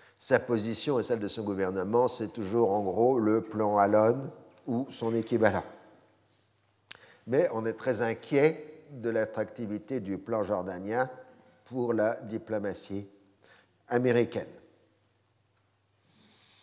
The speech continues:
Alors, à la demande du roi, une entrevue secrète est organisée dans le désert de l'Arava le vingt et un mars, mais c'est Dayan et non Alon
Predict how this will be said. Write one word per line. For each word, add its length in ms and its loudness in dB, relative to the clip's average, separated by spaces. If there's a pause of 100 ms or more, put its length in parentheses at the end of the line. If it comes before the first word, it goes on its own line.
(1160)
Alors, 320 10
à 40 12
la 120 8
demande 480 4
du 160 4
roi, 800 4
une 180 2
entrevue 420 2
secrète 580 4
est 120 -2
organisée 680 0
dans 160 6
le 80 0
désert 400 6
de 100 4
l'Arava 640 6 (380)
le 120 -2
vingt 320 -2
et 60 2
un 140 0
mars, 840 -2 (720)
mais 160 0
c'est 220 0
Dayan 500 6 (140)
et 100 0
non 160 2
Alon 500 8